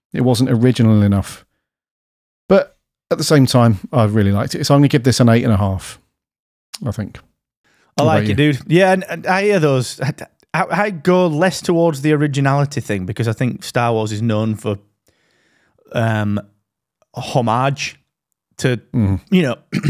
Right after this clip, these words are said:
Speaker 2: it started as a homage, didn't it? You know, to, to the old Japanese films and samurai films and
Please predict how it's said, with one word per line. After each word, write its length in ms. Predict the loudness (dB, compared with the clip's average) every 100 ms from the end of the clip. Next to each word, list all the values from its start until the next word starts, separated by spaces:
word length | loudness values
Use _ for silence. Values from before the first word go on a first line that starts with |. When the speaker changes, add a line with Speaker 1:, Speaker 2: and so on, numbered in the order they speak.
| 0
Speaker 2:
it 160 | 0 -2
started 340 | -2 0 0
as 60 | -2
a 80 | 0
homage, 360 | 0 -2 -4
didn't 180 | -4 -2
it? 120 | -4
You 120 | -4 -4
know, 100 | -4
to, 200 | -4 -6
to 160 | -4
the 100 | -2
old 180 | 0 -2
Japanese 460 | -4 -4 -2 -2 -2
films 320 | -4 -4 -6
and 80 | -4
samurai 400 | -2 0 -2 -2
films 400 | -4 -8 -6 -8
and 140 | -10